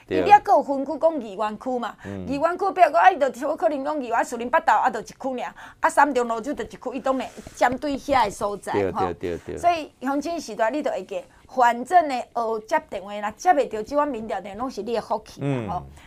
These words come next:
Speaker 2: 甲囡仔来讲，讲你要选县长的一个人。
Speaker 1: 是。
Speaker 2: 当然，我想你的大头嘛，真人讲，伊过去老县长一届、一届、一届拢表现足好，
Speaker 1: 是啊。
Speaker 2: 吼，这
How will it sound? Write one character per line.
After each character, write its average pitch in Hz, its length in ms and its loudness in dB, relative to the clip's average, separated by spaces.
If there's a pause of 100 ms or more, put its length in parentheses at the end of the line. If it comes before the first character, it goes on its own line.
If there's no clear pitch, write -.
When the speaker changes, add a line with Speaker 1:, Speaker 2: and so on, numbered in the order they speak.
(420)
Speaker 2:
甲 302 120 2
囡 359 160 -2
仔 381 100 2
来 262 140 -2
讲， 269 180 -2
讲 277 160 -2
你 294 60 -4
要 302 60 -4
选 294 80 4
县 254 280 0
长 190 240 -16
的 240 80 -10
一 220 40 -8
个 208 60 -12
人。 196 60 -14
Speaker 1:
是。 104 340 -4 (840)
Speaker 2:
当 294 160 -2
然， 277 240 -6
我 359 140 6
想 294 180 -6
你 320 60 -2
的 294 80 8
大 294 260 2
头 208 140 -6
嘛， 190 160 -8
真 190 180 -16
人 196 180 -8
讲， 262 140 -4
伊 277 80 -6
过 320 160 2
去 240 160 -2
老 185 240 -2
县 190 220 -6
长 277 100 -4
一 247 60 -6
届、 - 120 -16 (220)
一 190 180 -14
届、 - 180 -8
一 185 40 -10
届 - 260 -8
拢 233 140 -6
表 240 180 0
现 196 140 -6
足 214 140 -8
好， 214 320 -4
Speaker 1:
是 - 160 -8
啊。 - 20 -2
Speaker 2:
吼， 202 60 0
这 202 120 2